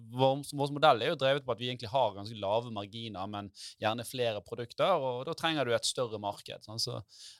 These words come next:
lille Norge er kjempebra. Det er veldig bra for å utforske nye ting, eh, veldig digital infrastruktur. Så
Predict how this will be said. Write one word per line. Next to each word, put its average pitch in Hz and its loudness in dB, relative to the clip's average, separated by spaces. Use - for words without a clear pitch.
lille 180 4
Norge 170 2
er 151 2
kjempebra. 160 2
Det 165 -2
er 139 -4
veldig 175 2
bra 151 8
for 127 0
å 127 2
utforske 127 -6
nye 127 -8
ting, 135 -2
eh, 113 -10
veldig 135 0
digital 123 2
infrastruktur. 117 -4
Så 143 4